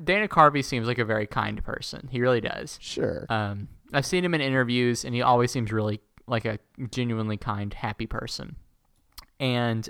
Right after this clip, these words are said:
Speaker 1: um, he, you know, we, everyone always talks about, if they're old enough to remember nine eleven, they always say, "Do you remember where you were when nine eleven occurred?" And it's like, "Yeah, I was at work," or, "Yeah, I was at home." And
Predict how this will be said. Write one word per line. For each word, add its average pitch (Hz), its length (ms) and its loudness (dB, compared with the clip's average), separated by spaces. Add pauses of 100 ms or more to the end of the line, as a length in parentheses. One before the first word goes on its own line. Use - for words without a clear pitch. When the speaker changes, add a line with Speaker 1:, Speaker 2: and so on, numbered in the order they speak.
Speaker 1:
um, 104 520 -2 (600)
he, 185 640 -4 (640)
you 175 360 -6
know, 160 100 2
we, 165 140 -2
everyone 185 360 2
always 151 300 4
talks 120 320 2
about, 110 320 4
if 120 100 -4
they're 123 160 2
old 147 200 4
enough 139 220 0
to - 120 -2
remember 107 320 -2
nine 107 180 -2
eleven, 107 340 -2
they 107 120 -2
always 120 320 2
say, 110 380 0
"Do 127 200 -14
you 139 100 -8
remember 170 360 -4
where 117 160 2
you 139 180 2
were 117 440 0 (260)
when 113 180 -4
nine 120 200 0
eleven 113 340 0
occurred?" 185 500 -2 (520)
And 120 120 -4
it's 107 160 -8
like, 107 220 -4
"Yeah, 135 200 6
I 107 200 2
was 127 180 0
at 139 140 -2
work," 160 400 0
or, 113 80 -2
"Yeah, 123 360 0
I 117 120 4
was 117 240 2
at 143 140 0
home." 135 380 0 (460)
And 110 520 -2